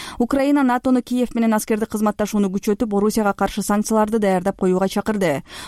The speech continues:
Украинанын чек арасына жакын жерде орус аскерлеринин топтолушу тынчсыздануу жаратып жаткан чакта аскердик альянска мүчө мамлекеттердин тышкы иштер министрлери Латвияга чогулушту.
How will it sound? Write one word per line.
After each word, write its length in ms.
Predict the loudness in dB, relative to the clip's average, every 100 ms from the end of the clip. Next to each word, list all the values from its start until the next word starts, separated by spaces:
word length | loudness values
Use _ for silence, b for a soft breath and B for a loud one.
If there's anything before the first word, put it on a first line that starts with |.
| B
Украинанын 600 | 0 2 2 2 2 0
чек 160 | 0 0
арасына 320 | 0 0 0
жакын 300 | 0 0 0
жерде 240 | 0 2
орус 260 | 2 2 0
аскерлеринин 560 | -4 -2 0 0 0 0
топтолушу 540 | -2 0 0 0 0
тынчсыздануу 580 | 0 0 0 2 2 0
жаратып 300 | -2 -2 -2
жаткан 300 | -6 -2 -2
чакта 340 | -2 0 -2 -2 B B
аскердик 420 | -4 0 0 2
альянска 420 | 2 2 0 0
мүчө 240 | 0 2 0
мамлекеттердин 680 | 2 0 -2 -2 -2 0 -2
тышкы 220 | -4 -6
иштер 240 | -2 0
министрлери 640 | 2 2 0 0 2 2 0 B B
Латвияга 460 | 0 0 -2 -2 -2
чогулушту. 640 | -2 -2 -2 -2 -2